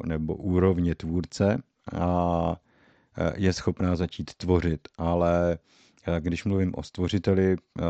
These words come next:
o zákonech stvoření a tak dále, tak mám na mysli prvotního stvořitele, jediného, eh, stvořitele tohoto vesmíru. Jo. Samozřejmě pak, eh, bychom se dostali k tomu, že tady existují už další a další a další úrovně tvůrců, stvořitelů, které jsou na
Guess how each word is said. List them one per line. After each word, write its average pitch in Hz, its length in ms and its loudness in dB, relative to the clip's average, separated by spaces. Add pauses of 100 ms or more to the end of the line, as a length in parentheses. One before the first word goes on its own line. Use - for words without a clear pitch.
(120)
o 85 140 -6
zákonech 87 500 -2
stvoření 90 600 0
a 90 60 -6
tak 92 200 0
dále, 85 340 2
tak - 180 -6
mám 82 240 0
na 80 80 0
mysli 82 540 0
prvotního 78 580 -4
stvořitele, 80 580 -6
jediného, 85 720 0 (180)
eh, 82 140 -2
stvořitele 82 560 -4
tohoto 80 340 -4
vesmíru. 76 460 -4 (720)
Jo. 87 200 0 (640)
Samozřejmě 98 560 2
pak, - 320 -6
eh, 90 140 2
bychom 85 260 -4
se 90 140 -6
dostali 90 340 -2
k - 60 -16
tomu, 104 440 4 (380)
že 87 140 -4
tady 95 260 2
existují 92 840 -2
už 87 180 -4
další 92 540 2
a 85 60 2
další 87 560 0
a 80 60 -2
další 82 600 -2
úrovně 90 440 2
tvůrců, 90 580 -4
stvořitelů, 85 680 -2
které 80 320 -2
jsou 85 180 -6
na 78 140 -2